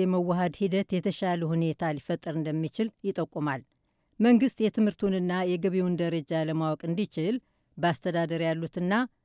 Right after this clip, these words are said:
ዳታዎች በሰፊው ማጋራት እንደሚጠይቅም አዲሱ ዘገባ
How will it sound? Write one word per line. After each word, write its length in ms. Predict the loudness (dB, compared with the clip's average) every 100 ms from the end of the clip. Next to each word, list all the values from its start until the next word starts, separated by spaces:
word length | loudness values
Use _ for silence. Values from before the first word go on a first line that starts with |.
| _ _ -4
ዳታዎች 640 | 0 2 2 0 0 -2 -6
በሰፊው 580 | -4 -2 -2 -4 -2 -2 -2 -4
ማጋራት 680 | -2 0 -2 -4 -4 -4 -6 -6
እንደሚጠይቅም 800 | -4 -2 -2 -4 -6 -2 0 0 -2 _ _ -4
አዲሱ 280 | -4 -2 -4
ዘገባ 280 | -4 -4